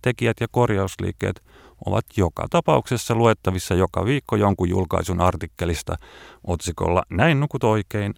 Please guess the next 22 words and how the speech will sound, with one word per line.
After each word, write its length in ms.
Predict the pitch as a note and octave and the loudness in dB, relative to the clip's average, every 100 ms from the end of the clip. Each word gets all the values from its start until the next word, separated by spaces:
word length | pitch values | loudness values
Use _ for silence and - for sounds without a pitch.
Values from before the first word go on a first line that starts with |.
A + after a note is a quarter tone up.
| - | -4
näin 260 | G#2 G#2 | -2 0
nukut 220 | G2 - - | -2 -4 -8
paremmin"? 440 | - D#2+ - - - _ _ _ - - _ _ _ | -8 -8 -10 -20 -20 _ _ _ -20 -20 _ _ _
Mutta 320 | - A#2+ - B2 | 0 0 0 -2
silti. 460 | F2+ E2 - - _ _ _ _ _ _ _ _ _ _ _ - | -2 -6 -12 -20 _ _ _ _ _ _ _ _ _ _ _ -2
Minulla 520 | G2+ A#2 B2 A2+ A2 | 2 4 4 4 4
on 140 | G#2 - _ | 2 -2 _
raskasta 640 | - G#2+ G#2 - - - F#2 | 0 0 0 -4 -10 -6 -4
väsymystä 640 | E2 - - F2 - - _ _ - - - | -4 -4 -8 -12 -14 -18 _ _ -20 -20 -8
ja 100 | - | 0
ainaista 440 | C3+ C#3+ B2 G#2+ G2+ | 4 4 4 2 0
tarvetta 460 | G#2+ G#2 F#2 - | 0 0 -2 -4
suoriutua 720 | - F2+ F2+ G2 A#2+ - B2+ | -2 0 0 -2 -6 -4 0
ja 100 | B2+ | 2
jaksaa 360 | A2 G#2+ - G2+ - | 0 0 -2 -4 -2
töissä 320 | G#2 G2 - | -4 -4 -6
paremmin. 480 | - D#2+ B1 - - - _ _ _ _ _ _ | -8 -8 -10 -12 -16 -20 _ _ _ _ _ _
Se 180 | - D3 | -6 0
herättää 400 | D3 B2+ - A2+ | 2 0 0 0
ison 220 | B2 G2 | 2 2
joukon 320 | F2+ F2 F2 | 2 -2 -4
kysymyksiä. 680 | - F2 F2 - - - - | -4 -6 -8 -12 -14 -14 -16